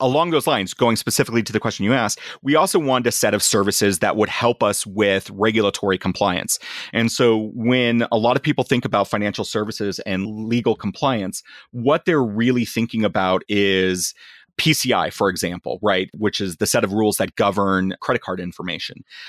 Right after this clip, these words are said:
Or they're thinking about Sarbanes-Oxley, which governs a lot of how I T operates, or they're thinking about hipaa, which governs a lot of medical information and medical processes.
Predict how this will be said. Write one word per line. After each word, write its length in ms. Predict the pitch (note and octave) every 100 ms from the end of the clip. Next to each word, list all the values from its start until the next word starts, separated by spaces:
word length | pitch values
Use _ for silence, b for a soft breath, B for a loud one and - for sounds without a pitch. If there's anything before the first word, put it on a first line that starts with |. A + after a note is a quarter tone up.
| B
Or 240 | - B2+ A2+
they're 140 | G#2+
thinking 260 | - A2 A#2+
about 220 | G2+ G2
Sarbanes-Oxley, 800 | - G2+ G2 A2+ A#2 - A#2+ G#2+
which 260 | G2+ F#2+
governs 320 | - F#2+ G2 G2
a 60 |
lot 260 | F#2+ F#2 F#2
of 160 | F2+ F2+
how 280 | - G#2+ F2+
I 100 | F#2
T 200 | - C3
operates, 540 | B2+ B2 B2 A#2 A2+ -
or 180 | G#2+
they're 120 | G2 F#2+
thinking 420 | G2+ F#2+ G2 G2
about 600 | F#2 F#2+ F#2 F#2 F#2 - - B B B
hipaa, 380 | - D3 F#2 F2
which 240 | F#2+ -
governs 360 | - G2 F#2+ F#2
a 40 |
lot 320 | G2 F#2+ F#2 F#2
of 320 | F#2 F2+ -
medical 580 | A2 A2+ A2 - E2+ -
information 560 | F#2 F2 F2+ F2 - E2
and 180 | F#2 -
medical 340 | G#2 F#2+ - E2
processes. 640 | D2+ - - - - -